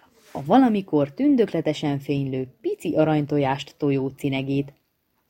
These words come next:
S ilyenkor akkora fügykoncertet csaptak, hogy elhallatszott hetet hét országba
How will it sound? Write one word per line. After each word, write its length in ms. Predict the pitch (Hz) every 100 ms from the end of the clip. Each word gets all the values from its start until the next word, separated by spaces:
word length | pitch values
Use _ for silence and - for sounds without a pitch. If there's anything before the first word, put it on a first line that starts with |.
| _ _
S 120 | - -
ilyenkor 600 | 247 294 254 - 185 170 - _ _
akkora 460 | - 262 - 262 202
fügykoncertet 960 | - 214 - 185 175 165 151 - 143
csaptak, 480 | - 208 - 175 - _ _ _ -
hogy 140 | -
elhallatszott 840 | 240 269 208 190 170 160 - 135 127
hetet 440 | 202 254 220 190
hét 240 | 165 151
országba 680 | 147 143 147 139 131 131 127